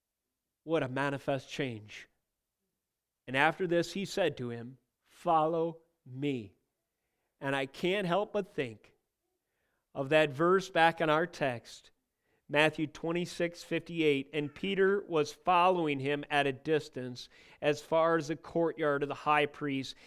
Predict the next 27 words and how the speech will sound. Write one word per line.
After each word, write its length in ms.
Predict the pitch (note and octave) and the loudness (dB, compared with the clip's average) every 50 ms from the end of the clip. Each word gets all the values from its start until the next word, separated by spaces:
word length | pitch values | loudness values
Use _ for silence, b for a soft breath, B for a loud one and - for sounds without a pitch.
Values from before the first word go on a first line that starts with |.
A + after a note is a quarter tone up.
| B B B B | B B B B
Going 340 | - D3+ D#3+ E3+ F3 F3+ F#3 | -6 -4 -2 0 0 0 0
inside, 480 | F#3 F#3 E3+ - - E3+ D#3 D3+ D3+ D3 | 0 -2 -4 -2 0 2 4 4 4 4
he 100 | D3+ D3 | 2 -2
sat 440 | C3+ - - - E3+ D#3+ D#3+ D3+ E3+ | -4 -4 0 2 4 4 4 2 0
with 100 | E3 C#3 | -2 -2
the 80 | E3 | -4
guards 500 | D#3+ D3 C#3 D3+ C#3 C3+ C3 C3 C3 B2+ - | -6 -4 -2 0 0 0 0 -2 -4 -8 -10
to 120 | - C#3+ | -10 -10
see 320 | B2+ - - - D#3 D3+ | -10 -8 -6 -2 -2 -2
the 220 | C#3 C#3 C#3 C#3+ C3 | 0 -2 -4 -2 -2
end." 420 | C#3+ C#3+ C3+ B2+ A#2+ A#2+ C3 C3+ _ _ _ _ _ _ _ _ _ _ _ _ _ _ _ _ _ _ _ _ _ _ _ _ _ _ _ _ _ - | -2 -2 -2 -2 -6 -10 -14 -16 _ _ _ _ _ _ _ _ _ _ _ _ _ _ _ _ _ _ _ _ _ _ _ _ _ _ _ _ _ 0
And 280 | C#3 D3 D#3 D#3+ D#3+ E3 | 2 4 4 4 2 2
later, 520 | E3+ E3+ E3 D#3 C#3+ B2+ B2 A#2+ C3 - _ _ _ _ _ _ _ _ _ _ _ _ _ _ _ _ _ _ _ _ _ _ _ _ _ _ _ _ _ _ _ _ _ _ | 4 4 4 4 2 0 -4 -8 -10 -14 _ _ _ _ _ _ _ _ _ _ _ _ _ _ _ _ _ _ _ _ _ _ _ _ _ _ _ _ _ _ _ _ _ _
Peter 500 | - F3+ F#3+ F#3 E3+ D3+ C#3 C3+ C#3 D3 _ _ _ _ _ _ _ _ _ _ _ _ _ _ _ _ - | 0 4 4 4 4 4 2 -2 -4 -8 _ _ _ _ _ _ _ _ _ _ _ _ _ _ _ _ -14
went 420 | - C3 C#3+ F3 F#3 G3+ G#3+ F#3 | -6 -2 2 2 2 2 2 4
out 460 | G3 F#3 E3 D3 C3 C3 C3+ - - - _ _ _ _ _ - | 4 4 4 4 2 -4 -8 -10 -14 -20 _ _ _ _ _ 0
and 260 | D#3+ D#3 D3 D3 C#3 | 2 2 2 2 0
wept 440 | C#3+ D#3 D#3+ D3 C#3 - - - - _ _ _ _ _ - | 2 4 4 4 2 0 -10 -20 -20 _ _ _ _ _ -4
bitterly. 600 | C3 D3+ D3 C#3 C3 B2+ A#2+ A2+ A2 G#2 G#2+ A2+ _ _ _ _ _ _ _ _ _ _ _ _ _ _ _ _ _ _ _ _ _ _ _ _ _ _ | 2 2 2 2 2 -4 -6 -8 -10 -12 -14 -20 _ _ _ _ _ _ _ _ _ _ _ _ _ _ _ _ _ _ _ _ _ _ _ _ _ _
Peter 280 | - - F3+ F3 E3+ D#3 | -6 -2 0 0 0 0
could 220 | - - G3 G3 | 0 0 -2 0
not 220 | G3 G#3 G3+ G3+ F#3+ | 2 2 0 0 2
follow 400 | - G3+ G3+ G3+ G3 G3 F#3 F#3+ | 2 6 6 6 6 6 4 2
in 100 | F#3+ F#3+ | 2 0
his 140 | F#3 E3 - | 0 0 0
own 200 | G3 G3 F#3+ F3+ | -2 -2 -2 -4
strength, 520 | - - - C3+ B2 A#2+ B2+ - _ _ | -6 -10 -12 -10 -10 -10 -14 -16 _ _